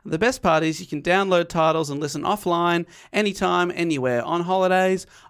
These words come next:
on the plane, at the gym, whilst you're driving, whilst you go to sleep. I know a lot of people love to listen to audiobooks as they go to sleep. The app is free and can be installed on your smartphone, your tablets, all that sort of stuff.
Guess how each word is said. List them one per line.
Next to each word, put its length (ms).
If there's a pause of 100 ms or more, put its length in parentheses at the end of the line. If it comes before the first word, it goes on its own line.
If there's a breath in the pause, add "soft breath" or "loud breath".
on 160
the 80
plane, 500 (220 loud breath)
at 140
the 60
gym, 440 (240 loud breath)
whilst 260
you're 80
driving, 680 (280 loud breath)
whilst 260
you 60
go 120
to 60
sleep. 300
I 60
know 140
a 20
lot 200
of 80
people 280
love 240
to 80
listen 180
to 100
audiobooks 560
as 80
they 120
go 120
to 60
sleep. 400 (500)
The 120
app 140
is 140
free 300
and 80
can 120
be 100
installed 380
on 120
your 80
smartphone, 560
your 80
tablets, 380
all 160
that 140
sort 160
of 60
stuff. 360